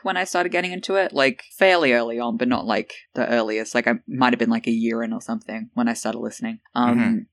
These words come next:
Speaker 1: uh, and yeah, like, as a newly out fucking queer, <laughs> just listening to Cecil just be like,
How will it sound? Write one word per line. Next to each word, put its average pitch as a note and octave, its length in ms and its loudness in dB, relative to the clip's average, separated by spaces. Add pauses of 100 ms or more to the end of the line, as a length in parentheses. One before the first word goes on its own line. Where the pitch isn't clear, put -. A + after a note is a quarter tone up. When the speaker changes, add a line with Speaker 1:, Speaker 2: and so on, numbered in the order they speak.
(280)
Speaker 1:
uh, A2+ 600 2 (120)
and C3+ 220 2
yeah, C3+ 200 4
like, C#3 220 2
as C#3 160 2
a C#3 80 4
newly C#3+ 760 0
out B2+ 460 2
fucking A#2+ 800 0 (340)
queer, C3+ 560 4 (240)
<laughs> - 600 -10
just D#3+ 220 -2
listening D#3 540 0
to A#2+ 380 2
Cecil C3+ 560 0
just B2+ 240 -4
be C3 100 -2
like, B2+ 380 -2